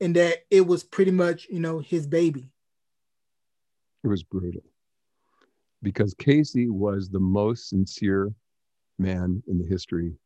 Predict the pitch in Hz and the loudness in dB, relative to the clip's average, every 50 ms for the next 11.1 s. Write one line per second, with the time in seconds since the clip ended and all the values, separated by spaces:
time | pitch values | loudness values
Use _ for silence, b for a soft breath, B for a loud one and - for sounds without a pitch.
0 | _ _ _ _ _ _ _ - 95 92 87 82 80 - _ _ _ _ _ - | _ _ _ _ _ _ _ -6 -4 -4 -4 -4 -6 -10 _ _ _ _ _ -4
1 | 95 85 80 82 - 90 78 69 - - 64 - 55 - _ _ _ _ _ _ | -4 -4 -4 -4 -6 -6 -6 -6 -6 -8 -10 -12 -18 -20 _ _ _ _ _ _
2 | _ _ _ _ _ _ _ _ _ _ _ _ _ _ _ _ _ _ _ _ | _ _ _ _ _ _ _ _ _ _ _ _ _ _ _ _ _ _ _ _
3 | _ _ - 104 110 - - - 110 104 98 113 117 120 110 104 107 113 107 95 | _ _ 0 0 0 2 2 2 2 4 4 2 2 2 0 0 0 0 0 0
4 | 80 69 - _ _ - 120 120 117 131 135 123 - 143 135 131 123 117 113 110 | -4 -8 -10 _ _ 0 2 2 4 4 2 2 4 4 4 4 4 4 2 2
5 | 104 98 - - 110 113 113 120 120 117 107 95 92 87 82 82 95 107 104 101 | 0 -2 -2 -2 0 0 2 2 2 2 0 -2 -4 -6 -6 -2 0 0 0 0
6 | - 101 98 95 95 95 - 120 110 92 82 69 58 - - _ _ _ _ _ | 0 0 0 0 0 -2 -2 -2 -2 -2 -2 -4 -6 -12 -20 _ _ _ _ _
7 | _ _ _ _ _ _ _ - 101 101 104 95 - - 117 120 120 117 104 - | _ _ _ _ _ _ _ -6 -4 -4 -4 -4 -2 0 2 2 4 2 0 0
8 | - 120 110 101 92 87 85 73 67 90 95 92 92 - - 107 104 107 - - | 0 2 2 2 0 -4 -6 -8 -8 -6 -8 -8 -6 -2 0 2 2 2 0 0
9 | - 107 104 104 98 95 90 - - 113 92 85 - - - 90 92 87 107 104 | 2 2 4 4 2 0 -2 -2 -2 -2 -2 -2 -4 -6 -6 -6 -4 0 2 2
10 | 101 101 101 101 98 90 90 92 104 110 101 - _ _ - - 98 92 90 87 | 4 4 2 2 0 -2 -4 -2 -2 -2 -2 -4 _ _ -14 -10 -6 -6 -4 -4
11 | 85 | -4